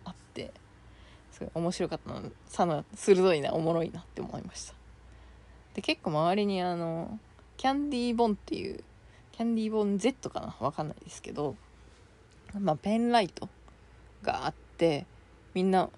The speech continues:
まあ、持ってきてる人も多かったんですけど、意外とでかいんだなーっていうのを思いましたし、えー、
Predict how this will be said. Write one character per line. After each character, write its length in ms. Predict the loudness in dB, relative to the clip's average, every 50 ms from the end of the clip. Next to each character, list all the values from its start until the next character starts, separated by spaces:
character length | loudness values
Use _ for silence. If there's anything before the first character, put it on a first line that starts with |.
| -10 -4
ま 100 | 0 0
あ、 40 | 4
持 100 | 4 2
っ 40 | 2
て 140 | 2 -2 -4
き 100 | -4 -4
て 100 | -6 -6
る 80 | -6 -6
人 180 | -10 -8 -6 -6
も 200 | -4 -2 -4 -4
多 40 |
か 120 | -4 -4 -6
っ 20 |
た 140 | -6 -6 -8
ん 80 | -8 -8
で 40 |
す 120 | -10 -12 -8
け 100 | -4 -2
ど、 160 | -2 -2 -2 -2
意 120 | -2 2
外 160 | 4 4 4
と 100 | 4 2
で 120 | 2 2 4
か 80 | 4
い 80 | 4 4
ん 100 | 4 4
だ 100 | 4 6
な 580 | 6 6 4 4 2 0 0 0 0 0 0 -2
ー 0 |
っ 20 |
て 120 | -2 -2 -2
い 40 | -2
う 40 |
の 120 | 0 0 -2 -4
を 40 | -4 -10 -18 -20 -20 -20 -20 -20 -8 -4
思 220 | -2 0 2 2
い 60 | 2 0
ま 120 | 0 -4
し 100 | -6 -8
た 120 | -10 -10 -10
し、 320 | -4 0 0 0 0 0 -4 -10 -20 -20 -20 -20 -20 -20 -12 -8
え 420 | -6 -6 -6 -6 -6 -8 -8 -10 -12
ー、 60 | -14